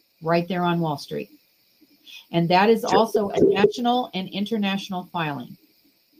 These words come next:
Speaker 2: So the authentication of my bond, my birth certificate, it doesn't stop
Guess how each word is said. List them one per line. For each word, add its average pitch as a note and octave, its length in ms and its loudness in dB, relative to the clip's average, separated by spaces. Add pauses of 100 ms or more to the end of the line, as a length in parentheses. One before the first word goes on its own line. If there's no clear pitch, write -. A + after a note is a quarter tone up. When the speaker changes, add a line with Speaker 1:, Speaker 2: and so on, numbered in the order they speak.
(1080)
Speaker 2:
So C#3+ 60 2 (340)
the C#3 120 -6 (120)
authentication C#3+ 1120 -4
of A#2+ 260 0
my A#2+ 180 -2 (140)
bond, G2+ 420 0
my G2+ 140 -4
birth A2+ 220 -6
certificate, F2+ 640 -10
it G2 260 -4
doesn't G#2 320 -2
stop F#2 300 -6